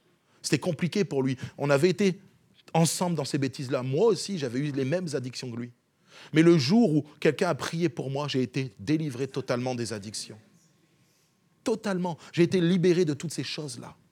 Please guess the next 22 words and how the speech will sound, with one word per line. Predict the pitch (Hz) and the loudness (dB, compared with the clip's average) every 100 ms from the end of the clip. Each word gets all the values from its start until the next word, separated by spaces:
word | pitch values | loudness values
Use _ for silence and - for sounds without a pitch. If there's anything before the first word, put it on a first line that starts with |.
| _ _ _ _ _ 131 | _ _ _ _ _ 2
Mais | 143 | 4
lui | 160 226 | 6 6
n'a | 185 | 4
pas | 156 151 | 2 -4
suivi. | - 151 123 147 - - - | -4 -6 -6 -10 -16 -6 0
Et | 160 170 | 2 4
à | 160 | 2
trente | - 226 220 196 | 2 0 0 0
ans, | 208 180 _ _ _ _ - | 0 -4 _ _ _ _ 6
un | 262 | 6
mois | 233 214 208 185 | 8 8 6 4
avant | 147 | 2
sa | 156 160 | 0 0
mort, | 143 156 165 107 - _ _ _ _ | 2 0 -2 -8 -20 _ _ _ _
il | 127 139 | 0 0
accepte | 135 - 131 - | 0 -2 -4 -4
Jésus. | 117 120 104 107 95 _ _ _ - - - | -6 -6 -8 -10 -14 _ _ _ -20 -20 -6
Enfin, | 151 175 - 180 | -4 -4 -4 -4
on | 165 | -2
avait | 147 143 | -2 -2
prié, | 135 - 147 151 | -2 -6 -2 0
c'était, | 143 139 131 127 | 0 -4 -4 -6